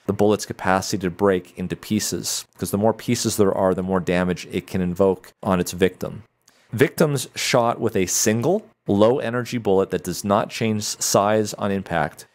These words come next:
does not tumble to increase its impact, and does not break into fragments are gonna cause the least amount of damage, and therefore you're gonna have victims that are more likely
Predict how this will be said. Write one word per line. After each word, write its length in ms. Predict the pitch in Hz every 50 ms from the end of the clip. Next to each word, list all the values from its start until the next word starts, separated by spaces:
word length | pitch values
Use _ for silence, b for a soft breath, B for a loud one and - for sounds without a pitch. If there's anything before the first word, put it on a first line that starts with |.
| _ _ _
does 180 | 95 92 -
not 220 | 104 104 107 - -
tumble 420 | - - 113 123 123 117 117 117
to 220 | 113 - - 117
increase 480 | 104 101 98 95 - - 123 131 123 -
its 120 | 101 -
impact, 460 | - - 85 80 - 85 82 80 - -
and 100 | 90 87
does 140 | 95 90
not 180 | 98 101 101 98
break 220 | 95 98 95 -
into 160 | - 90 90 87
fragments 680 | - - 117 120 120 101 92 82 85 90 - - - _ _ _ _
are 160 | - 101 95
gonna 220 | 92 90 107 92 92
cause 680 | - - - 101 95 95 95 92 90 - - - - _
the 120 | 110 98 92
least 360 | 95 98 117 139 139 - -
amount 200 | 101 95 90 90
of 80 | 87
damage, 400 | 78 90 85 85 82 87 82 -
and 180 | - - 92 87
therefore 280 | 92 95 - - - 95
you're 100 | 90 85
gonna 160 | 95 87 87
have 200 | 85 90 85 78
victims 360 | 90 87 - - 92 90 -
that 120 | - 92
are 60 | 87 85
more 180 | 85 90 95 92
likely 460 | 85 82 82 82 - - 90 82